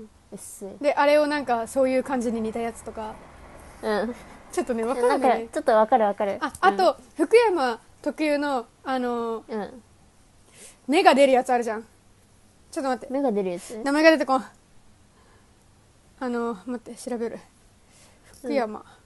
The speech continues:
Speaker 1: 正治。
Speaker 2: 違うね。
Speaker 1: 違うね。
Speaker 2: くわい。
Speaker 1: くわい。あ、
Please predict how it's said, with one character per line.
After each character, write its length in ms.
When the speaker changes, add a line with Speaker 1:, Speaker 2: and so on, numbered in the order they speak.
Speaker 1:
正 280
治。 140
Speaker 2:
違 40
う 120
ね。 220
Speaker 1:
違 60
う 140
ね。 160
Speaker 2:
く 80
わ 140
い。 120
Speaker 1:
く 140
わ 100
い。 160
あ、 160